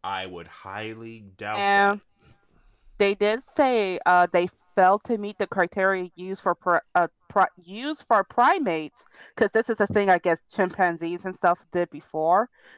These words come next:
Speaker 2: to demonstrate full accuracy of the concept, but the researchers suspect this may be connected to the way the ex-, experiment functions. This wasn't designed for far-sighted animals with limited dexterity,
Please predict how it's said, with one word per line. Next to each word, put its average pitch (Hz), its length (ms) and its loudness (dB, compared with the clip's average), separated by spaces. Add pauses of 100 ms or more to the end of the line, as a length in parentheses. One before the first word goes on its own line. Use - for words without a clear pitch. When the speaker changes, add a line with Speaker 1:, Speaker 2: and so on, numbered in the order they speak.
Speaker 2:
to 226 120 -4
demonstrate 220 500 0 (100)
full 214 240 2
accuracy 190 760 -4 (100)
of 165 140 2
the - 80 -14
concept, 196 600 -2 (340)
but 185 140 -4
the 175 100 -8
researchers 208 680 -8 (100)
suspect - 640 -2
this 180 240 -2
may 180 260 -4
be 196 180 -12
connected 180 440 -8
to 190 100 -12
the 175 80 -4
way 165 200 0
the 165 100 -2
ex-, - 240 -6 (100)
experiment 151 640 -8 (140)
functions. 127 680 -2 (420)
This - 180 -2
wasn't 233 320 0
designed 196 420 2
for 170 160 -2
far-sighted 196 920 2
animals 190 580 0
with 185 160 -6
limited 165 460 -8
dexterity, 180 640 -8